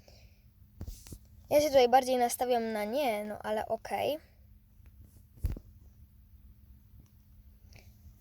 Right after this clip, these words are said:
Ja mam tak zalogowany telefon, że szok,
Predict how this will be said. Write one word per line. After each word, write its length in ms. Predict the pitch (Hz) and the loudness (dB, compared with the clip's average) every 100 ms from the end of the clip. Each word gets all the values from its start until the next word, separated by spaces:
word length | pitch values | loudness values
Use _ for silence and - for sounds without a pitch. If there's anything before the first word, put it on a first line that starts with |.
| - - - - - | -20 -20 -20 -18 -8
Ja 60 | |
mam 160 | 240 240 | -4 2
tak 220 | 311 302 | 4 4
zalogowany 760 | 269 254 240 240 240 247 240 | 8 8 8 4 4 4 2
telefon, 600 | 233 254 233 220 233 233 | 2 4 4 2 -2 -4
że 180 | 233 240 | -4 -4
szok, 360 | 233 247 226 | -2 -2 -2